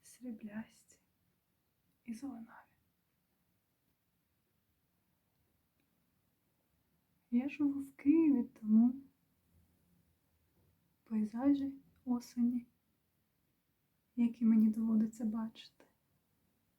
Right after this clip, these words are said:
це саме київські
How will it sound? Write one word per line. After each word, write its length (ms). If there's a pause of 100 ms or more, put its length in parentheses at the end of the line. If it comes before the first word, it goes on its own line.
(2250)
це 80 (100)
саме 340
київські 600